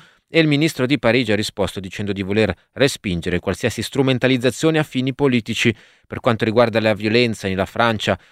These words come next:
non ha lezioni da prendere, in particolare dall'internazionale reazionaria, ha aggiunto Barrot.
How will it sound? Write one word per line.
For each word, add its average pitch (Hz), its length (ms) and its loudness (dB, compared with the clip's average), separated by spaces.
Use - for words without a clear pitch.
non 120 160 0
ha 117 80 4
lezioni 120 440 2
da 117 160 4
prendere, 160 480 2
in 151 80 0
particolare 104 760 0
dall'internazionale 117 1300 0
reazionaria, 117 840 2
ha 131 160 0
aggiunto 98 600 -6
Barrot. 95 420 0